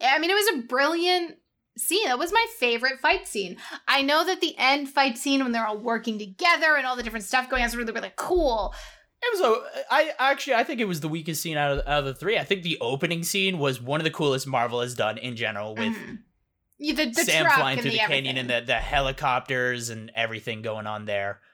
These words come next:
Speaker 2: was, was so cool.
Speaker 1: Yeah.
Speaker 2: Such a cool scene. Uh, same thing with, like you said, that th-, there wasn't a lot of action. It was interesting 'cause there wasn't a crazy amount of action in this,
Speaker 1: Mm-hmm.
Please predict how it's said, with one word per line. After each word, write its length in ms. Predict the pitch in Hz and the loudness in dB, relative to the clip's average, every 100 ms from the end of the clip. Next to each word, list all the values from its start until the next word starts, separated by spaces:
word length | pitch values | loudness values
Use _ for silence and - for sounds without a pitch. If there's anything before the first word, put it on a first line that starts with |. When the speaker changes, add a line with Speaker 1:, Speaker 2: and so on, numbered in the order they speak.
| _ | _
Speaker 2:
was, 480 | 120 113 - - - | -6 -2 -2 -4 -10
was 160 | 131 127 | -10 -6
so 400 | - - 143 127 | -4 0 0 0
cool. 240 | - 95 98 | -6 -12 -6
Speaker 1:
Yeah. 240 | 107 - - | -4 -4 -4
Speaker 2:
Such 680 | - - - - 214 185 | -2 0 -2 2 2 2
a 60 | 151 | -4
cool 240 | - 123 | -4 -4
scene. 380 | 110 107 98 101 - _ _ _ | -4 -6 -8 -12 -18 _ _ _
Uh, 480 | 113 117 113 107 104 107 _ _ | -4 0 2 2 0 -4 _ _
same 380 | - - 170 156 | -10 -2 0 0
thing 500 | 143 151 143 135 104 | -2 -2 -2 -4 -8
with, 460 | 117 127 123 120 - _ _ _ _ | -2 0 0 -2 -20 _ _ _ _
like 240 | - 123 123 | -4 -2 0
you 80 | 127 | -2
said, 340 | - 117 117 | 0 0 2
that 260 | 117 127 131 | 2 0 -2
th-, 120 | 123 - | -8 -6
there 100 | - | -2
wasn't 260 | 285 466 466 | 2 2 2
a 20 | |
lot 160 | 403 349 | 2 2
of 60 | 220 | 4
action. 380 | 254 285 143 - _ - | 0 0 -6 -8 _ -4
It 60 | 196 | 0
was 100 | 220 | 0
interesting 460 | 262 285 240 190 | 0 -2 -2 -2
'cause 160 | 190 175 | -2 0
there 120 | 202 | 0
wasn't 380 | 160 196 254 240 | 2 2 2 0
a 80 | 180 | -2
crazy 500 | - - 170 180 185 | -4 -2 -2 0 -2
amount 200 | 170 170 | -2 -2
of 60 | |
action 340 | 131 104 - 120 | -2 -4 -8 -10
in 80 | 110 | -6
this, 260 | 123 - | -6 -6
Speaker 1:
Mm-hmm. 380 | 254 240 226 233 | -6 -6 -6 -8